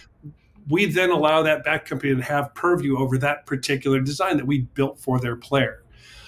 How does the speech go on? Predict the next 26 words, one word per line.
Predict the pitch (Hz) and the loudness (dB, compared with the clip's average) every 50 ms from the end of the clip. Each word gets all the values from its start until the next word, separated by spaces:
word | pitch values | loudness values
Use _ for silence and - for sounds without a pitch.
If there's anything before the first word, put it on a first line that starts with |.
| - - _ _ _ - | -20 -20 _ _ _ 0
Now, | 156 151 143 143 143 | 2 2 2 0 -2
if | 131 - | -2 0
another | 143 135 143 143 139 | 2 2 2 2 2
bat | 131 147 143 139 - | 0 0 -2 -2 -2
company | - 131 147 143 131 | -4 -2 0 0 2
ha-, | 127 147 143 | 2 0 0
wants | 139 143 147 - - | -2 -2 -4 -4 -6
to | - 139 | -6 -6
do | 131 - 147 147 | 0 2 4 4
the | 139 143 | 4 2
same | - - 165 156 139 | 0 0 0 0 2
thing, | - 190 185 160 | 2 2 4 6
we | 151 175 | 6 6
work | 175 156 165 165 165 - | 6 4 2 2 0 0
with | 139 147 175 175 - - | 2 2 2 2 0 -4
them | 139 135 135 135 | -2 2 2 4
and | 131 123 | 4 2
develop | 127 123 - 135 151 170 165 170 | 2 0 -2 0 -2 -2 -2 0
those | - 147 139 131 | 0 0 0 0
cad | - - - 131 127 127 - | -2 -2 0 0 0 0 2
files | - 135 127 127 127 127 123 - - | 2 2 4 4 2 2 -2 -4 -8
so | - - - 127 | -8 -6 -4 -2
that | 120 131 123 | -2 -2 -2
they | - 127 123 | -2 -4 -4
can | - 135 127 | -2 -2 -2
then | 117 135 135 131 127 131 127 | 0 0 0 2 2 2 0